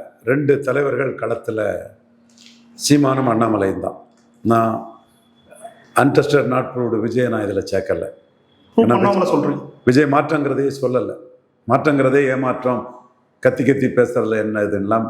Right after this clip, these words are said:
Speaker 1: சொல்லிக்கிட்டு அவரே கத்தி கத்தி பேசுவார். So, மாற்றம்ங்கிறதுக்கான ரெண்டு தலைவர்கள் தமிழ் மண்ணில் திராவிட கட்சிகளுக்கு மாற்றாக இருக்கிறது சீமானும் அண்ணாமலையும் தான். இதுல சீமான் இண்டிபெண்டன்ட் லீடர்,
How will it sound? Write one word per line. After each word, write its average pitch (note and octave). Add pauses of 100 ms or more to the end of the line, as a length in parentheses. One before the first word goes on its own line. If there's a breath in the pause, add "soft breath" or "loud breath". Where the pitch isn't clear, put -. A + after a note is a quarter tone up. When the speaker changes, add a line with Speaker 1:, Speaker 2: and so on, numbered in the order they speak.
Speaker 1:
சொல்லிக்கிட்டு A2
அவரே A2+
கத்தி A2
கத்தி G#2+
பேசுவார். - (460 soft breath)
So, D3+ (140)
மாற்றம்ங்கிறதுக்கான D3+
ரெண்டு B2+
தலைவர்கள் A2 (540)
தமிழ் C3
மண்ணில் A#2
திராவிட A#2+
கட்சிகளுக்கு G2 (680)
மாற்றாக A#2+
இருக்கிறது F#2+ (840)
சீமானும் A2
அண்ணாமலையும் F#2
தான். - (920 loud breath)
இதுல C#3
சீமான் F3 (760)
இண்டிபெண்டன்ட் D#3
லீடர், A#2